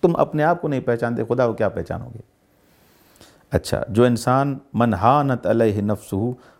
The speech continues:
فلا تأمن شرہ"، جو اپنے آپ کو نہیں پہچانتا، اپنی قدر و قیمت، یہ اس فرمان، اس طرف،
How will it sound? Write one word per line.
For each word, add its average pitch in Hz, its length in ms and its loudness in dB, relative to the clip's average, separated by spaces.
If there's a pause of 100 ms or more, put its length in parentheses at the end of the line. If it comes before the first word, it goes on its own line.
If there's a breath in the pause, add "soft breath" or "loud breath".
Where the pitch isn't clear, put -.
(140 soft breath)
فلا 110 380 2
تأمن 101 600 -2
شرہ"، 90 580 -4 (960 soft breath)
جو 123 140 2
اپنے 156 240 0
آپ 160 320 -2
کو 156 160 0
نہیں 147 260 0
پہچانتا، 95 480 -4
اپنی 127 260 0
قدر 165 380 0
و 151 60 2
قیمت، 127 580 -4
یہ 113 240 -2
اس 117 120 -2
فرمان، 113 320 0
اس - 160 -4
طرف، - 300 -2